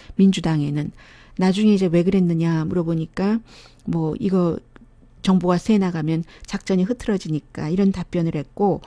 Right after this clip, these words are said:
그리고 러시아에게 고맙다고 얘기를 하면서 터키, 시리아, 쿠르드족을 포함해서 유럽을 비난을 했고, 또 하나는 이제 미국 사람들이 생각하고 있는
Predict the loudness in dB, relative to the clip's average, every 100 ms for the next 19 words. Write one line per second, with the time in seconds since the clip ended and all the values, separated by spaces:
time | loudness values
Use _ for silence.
0 | -18 -20 -16 2 4 4 6 6 6 2
1 | 0 0 2 2 0 0 -2 2 2 2
2 | 2 -2 2 0 0 -2 -2 -2 -4 -2
3 | -2 -4 -6 -4 -6 -2 -2 0 -4 -4
4 | -4 -2 -4 -4 -4 -4 -4 -2 -4 -2
5 | -2 -2 -6 -20 -20 -4 6 6 8 6
6 | 4 2 2 2 2 0 -4 -8 -4 -2
7 | -4 -12 -20 -20 -18 0 4 6 4 4
8 | 6 4 4 2 0 2 0 0 -4 -4
9 | 0 0 0 -2 -2 -2 -2 -2 0 0
10 | 0 -4 -10 -16 -12 -4 -2 -2 -2 0
11 | 0 -2 0 0